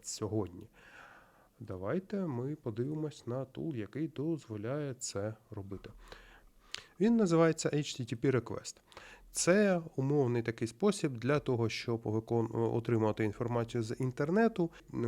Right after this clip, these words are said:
для тих сервісів, для яких немає прямого підключення через N V C M N.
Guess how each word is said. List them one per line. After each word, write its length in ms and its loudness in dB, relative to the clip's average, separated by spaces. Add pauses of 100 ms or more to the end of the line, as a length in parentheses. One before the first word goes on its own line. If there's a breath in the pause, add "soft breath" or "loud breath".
(160)
для 180 -2
тих 180 -2
сервісів, 640 -2
для 100 -2
яких 280 -6
немає 220 -2
прямого 360 -2
підключення 540 -8
через 300 -2
N 180 2
V 20 -6
C 200 -8
M 60 -8
N. 60 -10